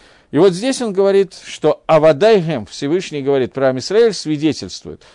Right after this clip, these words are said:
что каждый из них способен выйти на уровень Авад-, "Аводим", уровень "Рабы". Кто вышел, кто нет, это отдельный разговор. Э, второй уровень — это уровень "Баним", сыновья.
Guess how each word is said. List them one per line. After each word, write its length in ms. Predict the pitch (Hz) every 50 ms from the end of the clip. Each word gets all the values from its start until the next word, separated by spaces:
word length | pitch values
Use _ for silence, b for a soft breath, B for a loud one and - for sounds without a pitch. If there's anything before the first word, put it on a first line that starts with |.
| b b
что 220 | b - - 143 127
каждый 400 | - 196 185 165 120 143 160 156
из 100 | 151 175
них 180 | 220 226 -
способен 540 | - - - 156 147 - 190 190 156 147 139
выйти 300 | 135 156 151 120 - -
на 160 | 120 139 160
уровень 380 | 208 233 226 220 202 202 196 196 b b b b b b b b _ _
Авад-, 380 | - 165 156 170 170 151 - -
"Аводим", 540 | 165 165 151 151 147 131 92 92 85 82 - _ -
уровень 400 | 156 175 185 180 170 170 160 147
"Рабы". 380 | 139 143 131 101 87 80 - _ _ _ _ _
Кто 260 | _ - - - 170 180
вышел, 320 | 220 240 - - 175 151
кто 200 | - - 165 165
нет, 220 | 170 190 190 -
это 180 | 170 147 156 151
отдельный 400 | 143 123 110 117 98 95 90 85
разговор. 440 | 85 87 80 80 85 90 82 - - _ B B B B B B B B B B B
Э, 440 | - - 131 135 135 131 127 123 - _ _ _ _ _ _ _ _ _
второй 480 | - - - 170 190 254 277 285 277
уровень — 300 | 453 147 123 110 107 107 -
это 240 | - 151 147 - 196
уровень 320 | 214 220 202 202 190 165
"Баним", 480 | 131 151 160 160 160 147 117 92 82 -
сыновья. 720 | - - - - 165 165 165 165 147 131 120 98 90